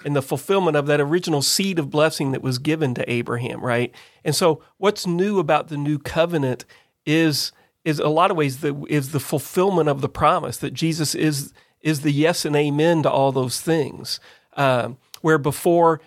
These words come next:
there was still a waiting for that, for the Messiah,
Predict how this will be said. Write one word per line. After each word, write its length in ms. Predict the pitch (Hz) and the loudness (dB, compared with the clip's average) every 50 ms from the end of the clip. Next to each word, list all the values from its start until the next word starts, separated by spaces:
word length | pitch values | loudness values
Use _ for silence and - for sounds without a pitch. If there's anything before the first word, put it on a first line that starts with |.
| _ _ | _ _
there 120 | - 170 165 | -2 -2 0
was 140 | 156 147 - | 0 0 0
still 260 | - - 165 160 151 | 0 0 0 2 2
a 60 | 147 | 0
waiting 640 | 143 135 151 151 165 180 170 156 147 139 135 127 127 - _ _ | 0 2 2 2 2 2 0 0 0 0 0 -2 -4 -8 _ _
for 320 | _ - - 156 147 143 | _ -4 -2 0 0 2
that, 240 | 143 139 143 - _ _ _ | 2 2 0 0 _ _ _
for 220 | _ - 156 143 143 | _ -4 -2 0 0
the 100 | 139 135 | 0 0
Messiah, 720 | 131 131 - - 151 139 135 131 131 131 131 123 123 127 | 0 0 0 0 2 2 2 2 2 2 0 0 -2 -2